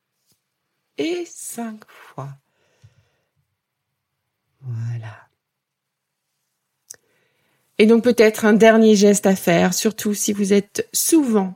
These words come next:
en position assise avec ce temps lourd et cette chaleur, eh bien c'est de masser en même temps vos deux pieds sur la partie située juste sous la malléole externe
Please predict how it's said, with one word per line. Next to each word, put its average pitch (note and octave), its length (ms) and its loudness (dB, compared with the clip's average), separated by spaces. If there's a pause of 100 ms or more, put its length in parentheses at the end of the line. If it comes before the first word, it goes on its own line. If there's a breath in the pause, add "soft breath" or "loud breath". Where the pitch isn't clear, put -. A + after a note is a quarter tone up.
en F3 160 -2
position F#3+ 720 -2
assise F#3 680 -2
avec E3 280 -6
ce - 160 -6
temps E3+ 300 -2
lourd F#3 480 -2
et F3 40 -4
cette - 280 -4
chaleur, F3+ 600 0 (600 soft breath)
eh G#3+ 60 2
bien A#3 160 4
c'est A#3 140 -4
de B3 120 0
masser B3 360 2
en A#3+ 140 4
même A#3+ 320 4
temps G#3 300 2
vos G3 220 0
deux G#3 260 2
pieds A3 500 0 (140)
sur G3 280 -4
la F3+ 120 2
partie F3+ 400 -6
située F#3+ 520 0 (320 loud breath)
juste A3 520 -2 (200 loud breath)
sous - 460 0 (140)
la F#3+ 180 0
malléole G3 760 0 (260)
externe G#3 840 -2